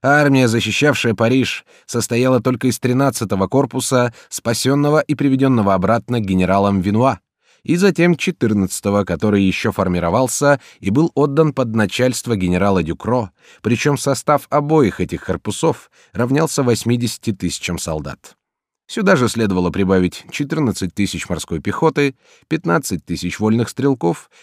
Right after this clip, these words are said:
и сто пятнадцать тысяч солдат подвижной гвардии, не считая трехсот тысяч человек национальной гвардии, распределенных по девяти отделам городских укреплений. Если это войско было велико по своей численности,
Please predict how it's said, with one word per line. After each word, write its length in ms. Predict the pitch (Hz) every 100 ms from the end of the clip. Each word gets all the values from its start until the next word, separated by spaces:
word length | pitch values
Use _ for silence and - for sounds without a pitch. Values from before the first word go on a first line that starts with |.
| _
и 120 | 185
сто 260 | 185 - 185
пятнадцать 640 | - 175 147 156 - 135
тысяч 320 | 131 143 147
солдат 460 | - 117 107 110 123
подвижной 560 | 117 104 87 104 104 104
гвардии, 680 | 78 90 82 78 87 92 - - -
не 140 | 98
считая 400 | - 95 95 87
трехсот 500 | - 85 - 101 131 -
тысяч 320 | 113 - 95
человек 500 | - 82 78 85 98
национальной 680 | 104 - 107 113 165 110 85
гвардии, 580 | 80 80 64 69 57 - - -
распределенных 800 | 123 147 - 117 101 117 120 107
по 140 | -
девяти 420 | 95 92 92 - 101
отделам 600 | 95 76 76 101 101 98
городских 600 | 120 135 107 - 85 -
укреплений. 680 | 90 - 71 82 71 60 - _ _ _ _ _ _ _ _ _ _
Если 340 | 92 123 127 135
это 200 | 127 135
войско 280 | 139 -
было 200 | 127 127
велико 340 | 123 123 120 131
по 100 | 123
своей 280 | 113 117 110
численности, 800 | - 135 143 147 139 - 160